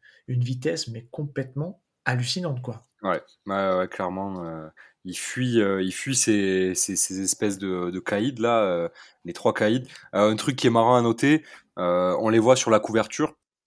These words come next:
Speaker 2: C'est des personnages qui vont revenir, euh, forcément. Et, euh, en fait, euh, le, le scénariste, et j'imagine que Murata, il doit être un peu dans ce délire-là aussi, euh, ils, ils ont, euh, pour les personnages qui, qui sont, euh, les personnages un peu principaux de l'histoire,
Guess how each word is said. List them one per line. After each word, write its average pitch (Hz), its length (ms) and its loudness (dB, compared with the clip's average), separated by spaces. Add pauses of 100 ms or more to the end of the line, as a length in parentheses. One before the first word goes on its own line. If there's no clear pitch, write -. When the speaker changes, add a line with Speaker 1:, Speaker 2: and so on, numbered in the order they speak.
Speaker 2:
C'est - 160 -2
des 110 80 0
personnages 120 420 2
qui - 80 -6
vont 107 160 0
revenir, 104 400 0
euh, 90 540 0
forcément. 104 560 -4 (320)
Et, 104 240 4
euh, 98 500 4
en 101 120 2
fait, 139 280 0
euh, 98 640 0
le, 92 260 -4
le 98 160 -6
scénariste, 107 600 0
et 90 200 -8
j'imagine 101 480 -4
que 90 440 -4
Murata, 95 400 -2
il 95 60 -4
doit 90 120 -4
être 92 160 -8
un 95 60 -6
peu 101 160 -8
dans 92 160 -6
ce 85 60 -12
délire-là 92 380 0
aussi, 120 360 -4
euh, 90 140 -4 (340)
ils, 101 340 0
ils 110 240 0
ont, 123 220 2
euh, 98 360 2
pour 113 200 -4
les 107 80 0
personnages 120 500 0
qui, 98 320 -4
qui 98 160 -10
sont, 113 300 -2
euh, 95 80 0
les 92 80 0
personnages 101 400 -2
un 98 80 -4
peu 95 100 -8
principaux 107 480 -4
de 113 60 -2
l'histoire, 120 420 0